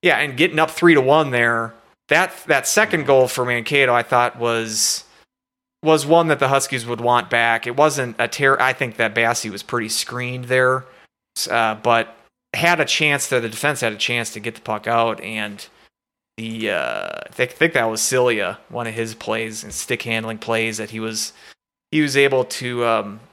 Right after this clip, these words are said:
do some fancy maneuvering, keeping the, the shot on. I think he took a shot, sort of whiffed on it or was deflected, but then it went right to the stick of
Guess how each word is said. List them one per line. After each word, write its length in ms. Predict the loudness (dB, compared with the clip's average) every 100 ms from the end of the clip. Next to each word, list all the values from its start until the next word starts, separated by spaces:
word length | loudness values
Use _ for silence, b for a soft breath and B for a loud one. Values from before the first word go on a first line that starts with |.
| _
do 100 | -8
some 160 | -8 -8
fancy 680 | -6 -6 -4 -8 -8 -12
maneuvering, 800 | -12 -10 -8 -6 -4 -4 -6 -12 b b _ _ _ -14
keeping 420 | -10 -8 -6 -6
the, 280 | -6 -6 -8 _
the 420 | -10 -8 -8 -12 -18 _ -8
shot 320 | -2 0 2
on. 140 | 0
I 60 | -2
think 160 | -4
he 60 | -4
took 200 | 0 0
a 40 |
shot, 380 | 2 2 2 0 -8 _ _
sort 160 | -4 -4
of 80 | 0
whiffed 260 | -2 2
on 220 | 0 0
it 100 | -2
or 160 | -4 -8
was 240 | -10 -14
deflected, 520 | -14 -2 0 0 -4 -12
but 140 | -10
then 120 | -10
it 100 | -10
went 160 | -10 -6
right 320 | -2 -4 -4
to 120 | -12
the 120 | -10
stick 360 | -10 -6 -6 -4
of 360 | -6 -6 -12